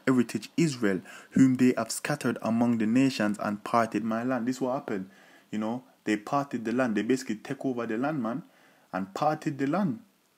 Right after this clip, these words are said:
You know, now there's different, there's other nations living in that land now, you know. Our people are not living, living in that land anymore.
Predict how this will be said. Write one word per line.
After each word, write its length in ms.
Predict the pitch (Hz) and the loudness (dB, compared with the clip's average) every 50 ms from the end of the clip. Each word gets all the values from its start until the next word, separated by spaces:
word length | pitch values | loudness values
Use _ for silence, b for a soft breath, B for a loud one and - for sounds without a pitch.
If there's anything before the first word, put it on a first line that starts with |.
| _ _ _ _ | _ _ _ _
You 100 | - 113 | -2 0
know, 260 | 117 123 131 151 185 - - _ _ - | 2 2 2 0 -2 -6 -14 _ _ -2
now 160 | 127 127 139 | 0 0 2
there's 180 | 135 131 127 123 | 4 2 2 2
different, 440 | 120 156 156 - 160 156 151 110 | 2 0 2 2 2 0 2 2
there's 180 | 120 123 123 - - | 0 0 0 0 -2
other 200 | 143 151 147 143 | -2 -2 0 0
nations 420 | 143 160 175 180 - - 139 123 | 0 0 -2 -2 -2 -2 -2 0
living 240 | 120 147 156 180 160 | 0 0 0 0 0
in 120 | 139 123 | 0 0
that 140 | 107 - - | 0 -2 -2
land 220 | - 104 101 98 95 | -2 -4 -2 -2 -2
now, 220 | 92 87 85 - b b b b b b | -2 -4 -6 -8 b b b b b b
you 80 | - 107 | -6 -4
know. 220 | 107 113 127 143 - b b b b b b b b _ _ _ _ _ _ _ _ _ _ _ - | -2 -2 -2 -4 -6 b b b b b b b b _ _ _ _ _ _ _ _ _ _ _ -8
Our 100 | 143 143 | -8 -2
people 280 | - 202 190 190 170 | 0 0 0 0 0
are 40 | 156 | -2
not 160 | 151 151 - | -2 -2 -2
living, 200 | - 147 156 139 113 - - - | -2 -2 -2 -2 -2 -4 -6 -4
living 320 | 127 135 156 156 151 151 | 0 2 2 2 2 2
in 100 | 143 139 | 2 2
that 180 | 139 123 - 135 | 2 2 0 0
land 160 | 151 156 147 | 2 2 2
anymore. 400 | 123 113 104 101 95 92 85 | 2 0 0 0 0 -2 -4